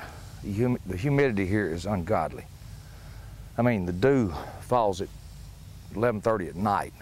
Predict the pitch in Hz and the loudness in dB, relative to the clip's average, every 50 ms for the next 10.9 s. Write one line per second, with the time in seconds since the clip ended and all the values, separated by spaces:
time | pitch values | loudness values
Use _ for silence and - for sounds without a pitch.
0 | - - - 123 127 123 117 107 - - - 135 131 - - - 113 101 95 87 | -16 -12 -6 -2 0 0 0 0 -2 0 2 2 2 2 2 2 4 4 4 4
1 | 85 - - - - - - 120 107 92 - 107 95 80 73 101 104 98 82 - | 2 -2 -8 -14 -14 0 2 2 2 4 4 2 2 2 2 2 2 2 2 0
2 | 73 76 80 90 107 110 101 85 69 73 95 117 107 - 113 107 80 - - - | -6 -6 -2 2 2 2 2 2 -2 -2 -2 -2 0 2 2 2 2 0 -4 -2
3 | - 110 113 104 85 80 82 73 65 - - - - - - - - - - - | 2 2 4 4 2 -2 -4 -4 -6 -6 -8 -8 -10 -12 -12 -16 -16 -16 -16 -16
4 | - - - - - - - - - - - - - - - - - - - - | -16 -16 -16 -16 -16 -16 -16 -16 -16 -16 -16 -16 -16 -14 -14 -14 -14 -14 -16 -16
5 | - - - - - 113 110 87 - - - - - - - - - - - - | -16 -14 -14 -4 0 0 0 0 0 -4 -4 -6 -8 -8 -10 -10 -12 -12 0 2
6 | 160 175 - - - 151 156 139 131 123 117 113 127 127 110 98 87 85 78 - | 2 4 4 4 4 4 4 4 4 4 6 6 6 6 6 4 2 -2 -6 0
7 | - 135 135 135 127 123 113 - 104 101 - - - - - - - 151 147 139 | 2 4 4 6 4 2 0 -2 -8 -10 -10 -10 -12 -12 -12 -4 0 0 0 0
8 | 123 - 127 147 147 139 - 135 135 131 131 117 110 117 117 117 117 120 117 101 | 0 2 2 2 2 2 2 4 4 4 4 2 2 2 4 4 4 2 0 -4
9 | - - - - - - - - - - - - - - - - 110 117 117 101 | -6 -10 -12 -12 -14 -14 -14 -14 -14 -14 -14 -14 -14 -14 -6 0 2 2 2 0
10 | 92 - 110 117 113 101 92 98 90 104 101 98 95 95 - - - | 0 2 2 2 2 2 0 0 0 2 2 2 2 0 -2 -6 -8